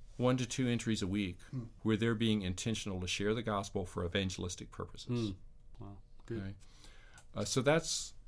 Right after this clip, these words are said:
Speaker 1: those are, are some of those areas.
Speaker 2: That's great.
Speaker 3: Yeah, yeah.
Speaker 1: Um,
Speaker 3: That's helpful.
Speaker 1: and then in addition to that, health,
Speaker 2: Mm.
Speaker 1: lifestyle.
Speaker 3: Right.
Speaker 1: Um,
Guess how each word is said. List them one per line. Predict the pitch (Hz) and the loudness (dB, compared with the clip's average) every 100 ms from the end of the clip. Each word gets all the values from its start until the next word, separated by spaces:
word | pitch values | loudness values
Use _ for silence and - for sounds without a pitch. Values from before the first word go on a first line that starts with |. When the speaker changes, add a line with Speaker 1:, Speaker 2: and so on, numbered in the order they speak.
| - | -10
Speaker 1:
those | 139 - 165 131 175 165 | -8 -8 -6 6 8 10
are, | 135 - | 10 10
are | 110 | 6
some | 127 | 4
of | 107 90 | 4 4
those | 98 87 | 2 2
areas. | 85 85 - | 0 0 0
Speaker 2:
That's | 302 | -2
great. | - 151 196 | 2 4 6
Speaker 3:
Yeah, | 156 - | 4 0
yeah. | - 123 - | -2 -2 -2
Speaker 1:
Um, | - 95 87 92 90 - | 2 2 2 0 -4 -6
Speaker 3:
That's | 104 101 | -6 -6
helpful. | - 131 | 2 6
Speaker 1:
and | 135 | 8
then | 135 | 8
in | 117 | 8
addition | 95 120 - 110 | 4 4 4 4
to | 117 | 4
that, | 101 92 92 - - | 6 6 4 -2 -14
health, | - 98 95 - - - - | 0 2 2 0 -10 -14 -10
Speaker 2:
Mm. | 110 | 2
Speaker 1:
lifestyle. | 101 92 87 95 92 90 92 | 4 4 2 0 2 0 -2
Speaker 3:
Right. | 95 85 - - - | -6 -10 -14 -18 -8
Speaker 1:
Um, | 85 82 85 90 90 | -2 0 -2 -4 -8